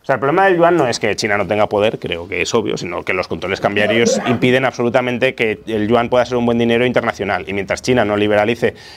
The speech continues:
eh, sus flujos de intercambio globales, pues no va a ser el yuan una moneda, eh, de uso global ni de reserva de valor global. No tiene nada que ver el poder de China, que es un poder gigantesco,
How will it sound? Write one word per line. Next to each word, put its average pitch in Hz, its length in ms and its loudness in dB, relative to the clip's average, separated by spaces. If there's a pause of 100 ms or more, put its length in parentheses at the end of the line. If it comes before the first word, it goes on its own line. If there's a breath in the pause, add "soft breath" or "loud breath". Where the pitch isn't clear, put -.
eh, 92 180 -8
sus - 160 -2
flujos 123 480 2
de 117 420 -2
intercambio 123 480 0
globales, 131 380 2
pues 90 140 -8
no 98 160 0
va 110 80 4
a 107 40 4
ser 120 220 2
el 117 140 2
yuan 120 180 4
una 123 120 0
moneda, 110 400 2 (280 loud breath)
eh, 110 200 2
de 110 100 2
uso 123 240 2
global 127 260 4
ni 139 80 0
de 113 120 0
reserva 107 280 -2
de 107 60 4
valor 98 240 0
global. 98 280 0
No 85 120 -10
tiene 101 140 -2
nada 107 180 0
que 117 100 -6
ver 117 80 0
el 117 80 0
poder 110 220 2
de 120 80 -2
China, 123 240 0
que 117 60 -8
es - 40 -12
un 113 100 -4
poder 110 220 2
gigantesco, 139 680 0